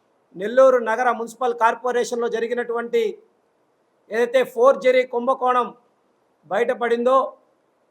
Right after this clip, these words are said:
ఒక్కసారిగా దా-, సాక్షాత్తు ఐఏఎస్ అధికారుల సంతకాలు సైతం ఫోర్జరీ అయ్యాయన్నటువంటి విషయాన్ని తెలుసుకున్నటువంటి ప్రజలే కాదు, అధికార యంత్రాంగమే కాదు, అనేక మంది నాయకులు సైతం ఉలిక్కిపడినటువంటి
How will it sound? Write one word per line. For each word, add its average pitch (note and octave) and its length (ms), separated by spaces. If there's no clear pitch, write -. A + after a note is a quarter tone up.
ఒక్కసారిగా B3 680
దా-, A3+ 360
సాక్షాత్తు B3+ 840
ఐఏఎస్ C4+ 600
అధికారుల B3+ 480
సంతకాలు B3+ 640
సైతం B3+ 460
ఫోర్జరీ B3+ 420
అయ్యాయన్నటువంటి B3+ 720
విషయాన్ని B3+ 720
తెలుసుకున్నటువంటి B3 800
ప్రజలే A#3+ 440
కాదు, B3 360
అధికార A3+ 440
యంత్రాంగమే B3 560
కాదు, A#3 420
అనేక C4+ 280
మంది C4+ 280
నాయకులు C4+ 460
సైతం C4 340
ఉలిక్కిపడినటువంటి A#3 1120